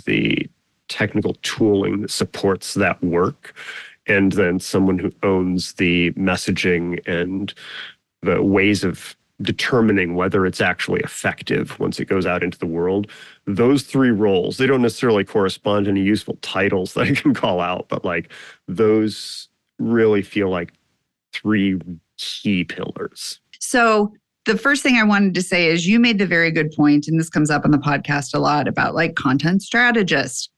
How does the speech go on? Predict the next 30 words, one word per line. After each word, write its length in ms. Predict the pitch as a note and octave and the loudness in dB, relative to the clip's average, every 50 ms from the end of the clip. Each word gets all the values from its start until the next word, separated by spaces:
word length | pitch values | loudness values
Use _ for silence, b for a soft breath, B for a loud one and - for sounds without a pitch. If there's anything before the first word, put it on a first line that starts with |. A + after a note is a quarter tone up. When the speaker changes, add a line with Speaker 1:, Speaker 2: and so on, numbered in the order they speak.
| - | -6
Speaker 2:
can 180 | - F#3 E3+ D#3 | 0 2 4 4
mean 220 | C#3 C#3+ D3 C#3+ - - | 6 6 6 4 4 2
eighty 260 | - C3+ B2+ C#3 D3+ | 0 0 0 0 0
thousand 420 | D#3 - F3+ F3 F3 E3 F#3+ G3 | 0 0 0 0 2 2 2 2
things 380 | F#3+ A3+ A3+ F#3+ D#3+ D3+ D3 C#3+ | 2 2 2 4 4 4 2 2
within 300 | D3+ D#3 D3+ - D3+ C#3+ | 0 0 0 2 2 4
an 100 | C#3+ D3+ | 4 4
organization. 1000 | D3+ - D3+ D3 D3 E3 F3 G3 G#3+ A#3 C4 C4 B3+ - F3 D#3+ D3 C#3+ D3 D3 | 2 2 0 0 2 2 4 4 4 4 4 2 2 2 2 2 4 4 2 2
And 340 | - - E3 E3 E3 E3 | 0 0 0 2 2 2
a 80 | E3 F3 | 2 2
lot 200 | F3 F3 F3 F3+ | 2 2 0 0
of 80 | F#3+ F3+ | 0 0
the 80 | G3 | 0
roles 300 | G3 A3+ B3+ B3 A#3+ A3+ | 0 2 2 2 2 0
that 140 | A3 G3+ - | 0 -2 -2
you've 160 | D#3 E3 D#3 | -2 -2 -2
described, 640 | E3 D#3 D#3 - - - - C#3 C#3 C3+ C#3 D3 - B B B B B B B | -4 -6 -6 -4 -4 -2 0 0 0 0 -2 -6 -8 B B B B B B B
marketing, 920 | - A3+ A#3 A#3+ B3 B3 A#3+ A#3+ A#3 - G3+ E3+ D#3 C#3+ C#3 C3+ C3+ C#3 C3+ | 2 4 4 6 6 4 2 2 2 0 0 2 2 2 2 0 -2 -4 -4
content 500 | - - D#3+ E3 E3+ E3+ G3 G3 F#3 G#3 | -2 0 0 2 2 2 2 2 2 4
in 140 | G3+ G#3 | 4 4
design, 840 | G3+ G#3 G#3+ G3 F#3+ G#3+ G3+ G3 F#3 F3 E3 D#3 D3+ C#3+ C#3+ C#3+ C#3 | 4 4 2 2 2 2 2 4 4 4 4 4 4 4 4 2 0
content 460 | C3+ - D3 D3 C#3+ E3 E3+ F3+ - | -2 0 0 0 0 0 -2 -2 0
engineering, 1160 | - - G3+ G3+ F#3 G#3 G#3+ A3 A3 A3+ A3 A3 A3 G#3 G3+ F#3+ F3+ E3 D#3 D3 C#3+ D3 D3 B B B B B B B B | 2 2 4 4 4 4 4 4 4 4 4 4 4 4 4 4 4 2 2 2 0 -2 -4 B B B B B B B B
uh, 400 | - D#3+ D#3+ D#3 D3+ D3+ D3+ C#3+ G2 D#2+ - - - - | 0 2 2 2 2 2 2 0 -2 -4 -6 -8 -8 -4
content 360 | D#3+ E3 D#3+ D#3+ F#3 G3 G3+ | 0 0 0 2 2 2 2
on 240 | A#3+ A#3+ B3 B3 A#3+ | 4 4 4 4 4
website. 540 | A#3+ C4 C4 A#3 A3 G#3 - G3 - - - | 4 2 2 2 0 0 0 0 0 2 2
I 20 | |
mean, 280 | F#3+ F#3 F3 F3 E3+ D#3+ | 2 4 4 4 2 2
there's, 360 | F#3 F#3 F3+ F3+ F3 E3 | 2 2 2 0 0 -4